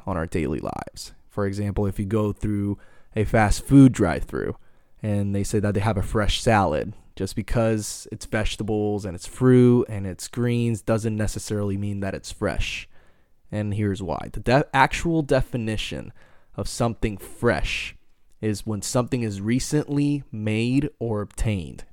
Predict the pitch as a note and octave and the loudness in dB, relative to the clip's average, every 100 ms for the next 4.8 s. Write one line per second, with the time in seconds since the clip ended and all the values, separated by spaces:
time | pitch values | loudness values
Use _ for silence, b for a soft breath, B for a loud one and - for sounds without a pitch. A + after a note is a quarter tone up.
0 | - G#2 G#2+ A2+ - A#2 A2+ A2 G#2 - | -8 -2 0 0 0 2 2 0 -4 -2
1 | A2 A2 A2+ B2 B2+ A#2+ - A2 A2 G#2+ | 2 2 2 0 0 -2 -2 -2 -2 0
2 | A2 G#2+ G#2+ - - F#2+ F2+ D#2+ G1+ - | 0 0 -2 -2 -2 -2 -2 -4 -4 -8
3 | - b b b - F#2+ G2 B2+ - B2 | -14 b b b -4 -2 2 2 2 4
4 | - C3 A#2+ G2+ F#2+ F#2+ - | 6 6 4 0 -2 -4 -6